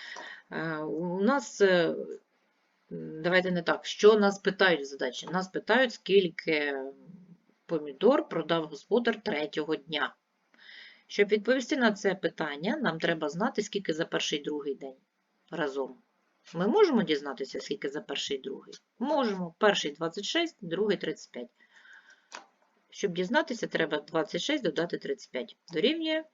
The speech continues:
шістдесят один кілограм продав за перший і другий день. Коли ми знаємо, що перший і другий — шістдесят один, другий день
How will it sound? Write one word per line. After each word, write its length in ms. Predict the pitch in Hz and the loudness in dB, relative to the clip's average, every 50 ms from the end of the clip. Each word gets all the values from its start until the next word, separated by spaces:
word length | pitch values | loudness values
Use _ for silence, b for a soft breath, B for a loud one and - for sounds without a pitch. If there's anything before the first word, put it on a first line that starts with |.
| _ _ _ | _ _ _
шістдесят 600 | - - 147 139 135 143 139 - 185 175 - - | -10 -6 -6 -2 -2 -2 -2 0 -2 -2 -2 -2
один 260 | 135 127 147 135 131 | -4 -2 -4 -4 -4
кілограм 580 | - - 147 147 143 160 202 262 320 349 349 - | -6 -10 -10 -8 -6 -2 0 0 0 -2 -4 -8
продав 420 | - - 160 139 143 147 143 131 | -8 -8 -6 -4 -4 -4 -4 -4
за 160 | - - 127 | -6 -8 -8
перший 520 | - - 208 - - - - 294 285 - - | -4 -2 0 0 0 0 -4 -6 -8 -8 -8
і 100 | - - | -10 -10
другий 500 | - 143 143 143 143 139 151 147 143 151 _ _ _ _ | -6 -4 -2 -2 -2 -2 -2 -4 -4 -6 _ _ _ _
день. 260 | - 127 160 135 - - _ _ _ _ _ _ _ _ _ - B B B B B B B B B B B B B B B B B _ _ _ | -14 -10 -8 -8 -10 -10 _ _ _ _ _ _ _ _ _ -20 B B B B B B B B B B B B B B B B B _ _ _
Коли 220 | - 208 254 311 359 | 6 6 8 8 8
ми 120 | 349 330 | 4 2
знаємо, 420 | 277 254 254 220 196 180 165 165 165 | 2 4 4 4 2 2 0 -4 -4
що 440 | - - - 208 190 165 139 - - - | -4 2 6 6 6 6 6 2 2 6
перший 320 | 214 214 214 - 220 202 | 8 8 8 8 6 4
і 20 | |
другий — 280 | 190 180 185 170 165 160 | 4 4 2 0 0 0
шістдесят 500 | - - - 175 165 - - 165 - - | 0 0 0 0 0 0 -2 -2 0 -2
один, 380 | 156 151 - 185 214 262 320 - _ _ _ _ | -2 0 4 4 4 4 2 -4 _ _ _ _
другий 480 | - 160 165 165 180 208 214 240 240 233 | -12 -4 0 2 4 4 6 6 4 4
день 380 | 214 220 233 233 233 240 233 | 4 4 4 4 4 2 2